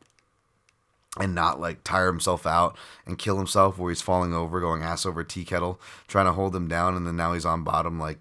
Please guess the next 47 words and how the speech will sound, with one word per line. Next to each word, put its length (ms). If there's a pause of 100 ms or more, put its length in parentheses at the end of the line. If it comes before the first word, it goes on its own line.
(120)
which 280 (260)
probably 360
would 160
have, 240 (480)
you 100
know, 220
been 200
more 220
his 100
M 220
O 100
before. 580 (1000)
And 320
outside 420
of, 240
you 80
know, 160
Misha 320
Serkinov, 540
who 180
I 20
believe 240
is, 40
like, 120
a 40
judo 340
and 80
jiu-jitsu 400
black 280
belt, 180
highly 280
accomplished 460
grappler, 520 (300)
and 140
that 160
was, 160
like, 360 (180)
over 220
half 260
a 60
decade 360
ago 240
before 380
Serkinov 540
fell 180
apart 400
slash 340